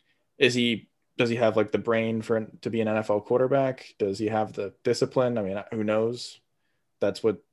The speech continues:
you know, Gruden's there to find out if he wants to draft him or not, but at least physically, he's one hundred percent there. I'd be an interesting, that would be an interesting pick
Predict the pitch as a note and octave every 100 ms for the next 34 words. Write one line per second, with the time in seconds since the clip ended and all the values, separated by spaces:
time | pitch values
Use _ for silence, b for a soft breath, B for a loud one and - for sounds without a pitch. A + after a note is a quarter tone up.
0 | _ _ _ - G2+ F#2+ A#2 A2+ A2+ A2
1 | A2+ A2 G#2+ G#2+ - _ _ - A#2 A2+
2 | A2 A2+ A#2+ - _ _ A#2 A2+ A2 -
3 | A#2+ A#2 A#2 C#3 D3 D#3+ D#3+ D3+ G2+ G2
4 | - _ _ _ _ _ _ _ _ _
5 | A#2+ A#2+ A2+ - A2+ C#3+ D3 C#3+ A#2 G#2
6 | G2 - A2 G#2+ G2+ - G#2 G2 G#2+ G#2+
7 | G#2 B2+ C3+ C#3 A#2 G#2 A2+ - G#2+ G#2
8 | A2 A#2+ - _ _ - B2+ B2+ A#2+ G#2+
9 | G2+ - G2+ F#2+ G#2